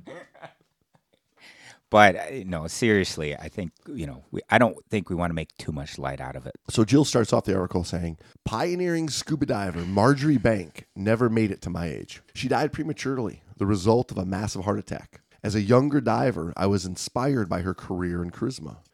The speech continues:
Speaker 2: After seeing a dozen of her talks, I finally summoned the confidence to ask her for advice. She pulled me close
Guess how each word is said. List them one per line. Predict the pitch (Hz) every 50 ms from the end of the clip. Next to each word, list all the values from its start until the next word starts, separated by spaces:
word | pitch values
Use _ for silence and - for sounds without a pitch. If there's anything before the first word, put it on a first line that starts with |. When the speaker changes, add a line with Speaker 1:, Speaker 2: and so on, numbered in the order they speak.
| _ _
Speaker 2:
After | - 127 165 - - 165
seeing | - - 165 156 143 127
a | 110 98
dozen | 87 - 123 113 113 110 123 120
of | 117
her | 107 107
talks, | - - 107 101 95 - - - _ - - - - - _ _
I | - 101
finally | - - - 98 113 123 131 139 147
summoned | 127 - - 131 113 113 110 107 107 101
the | 98
confidence | - 104 98 95 - - 85 90 -
to | - - - -
ask | 87 90 92 92 - -
her | 98 92
for | - - 113
advice. | 107 98 165 - - - - - - - _ _ _
She | - - - -
pulled | - - - 135 143 139 135
me | 147 156
close | 147 - 147 135 123 110 101 92 85 87 - - -